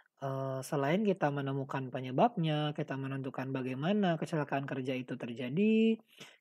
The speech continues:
kemudian kita menemukan data dan fakta tentang kecelakaan tersebut, kita juga melalui investigasi kecelakaan kerja ini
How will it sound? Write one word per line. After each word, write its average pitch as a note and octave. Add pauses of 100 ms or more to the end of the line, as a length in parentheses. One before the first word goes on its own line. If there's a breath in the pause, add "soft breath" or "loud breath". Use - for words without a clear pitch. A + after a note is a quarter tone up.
kemudian D3+
kita C#3+
menemukan C#3+
data C#3
dan C#3+
fakta C#3
tentang C3+
kecelakaan C3
tersebut, E3 (320 loud breath)
kita A3
juga A3 (300)
melalui D#3
investigasi D#3
kecelakaan D3
kerja C#3+
ini A3+